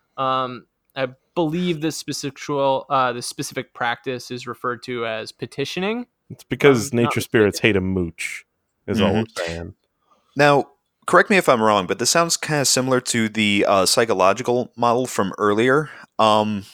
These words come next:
Speaker 3: if you so desire, you could say that it's just the psychological mo-,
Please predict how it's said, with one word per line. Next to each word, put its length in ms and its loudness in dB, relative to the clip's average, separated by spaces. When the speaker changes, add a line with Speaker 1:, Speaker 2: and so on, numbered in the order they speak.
Speaker 3:
if 460 0
you 540 -2
so 240 4
desire, 340 4
you 140 2
could 140 -8
say 220 4
that 320 0
it's 320 -2
just 280 -2
the 80 -6
psychological 640 2
mo-, 360 -2